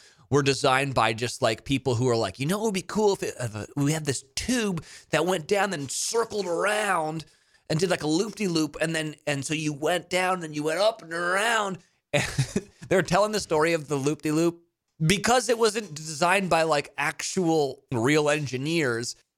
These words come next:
These kids were going in there and hitting their heads so hard that their teeth were getting stuck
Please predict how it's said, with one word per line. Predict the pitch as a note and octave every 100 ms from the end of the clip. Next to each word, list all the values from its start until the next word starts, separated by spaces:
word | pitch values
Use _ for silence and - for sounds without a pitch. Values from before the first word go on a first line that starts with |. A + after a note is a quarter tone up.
| -
These | D#3 E3+ -
kids | - G#3+ A3 F3+ -
were | D#3+
going | C#3 D#3+ F#3 G3
in | F#3
there | E3+ D#3 D3+ -
and | C#3+
hitting | C3 F3+ F#3
their | F3
heads | D3+ E3 -
so | E3+ D3+
hard | C#3+ E3 E3+
that | D#3
their | C#3+ A#2+
teeth | - - G#3+ F3
were | D#3
getting | C#3+ C3+
stuck | - - - G#3+ E3+ -